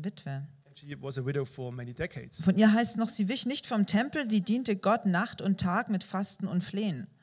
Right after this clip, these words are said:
Speaker 2: She didn't go away from the temple. She served the Lord with, with fasting and, and crying out to him all the time.
Speaker 1: Was machst du so mit deinem Leben?
Speaker 2: What, what, <laughs> what do you do with your life?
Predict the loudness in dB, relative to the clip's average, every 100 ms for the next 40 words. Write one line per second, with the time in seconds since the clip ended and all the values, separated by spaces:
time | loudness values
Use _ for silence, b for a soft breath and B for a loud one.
0 | b b b b b 0 0 0 0 0
1 | 0 -2 -6 -6 -6 -6 -6 -8 -2 -2
2 | -2 -8 -18 -10 -4 -2 -2 -2 -8 -8
3 | -12 -14 -6 -4 -4 -4 -6 -6 -10 -12
4 | b b b -20 -8 -4 -2 0 2 0
5 | -2 -4 -8 -8 -6 -4 -4 -4 -10 _
6 | _ _ _ _ _ -2 0 0 0 -2
7 | 2 4 4 4 0 4 4 4 0 -2
8 | -4 -6 -12 -14 -14 -20 -16 -10 -10 -8
9 | 2 2 2 0 2 2 0 0 -2 -2
10 | -2 -2 -6 -12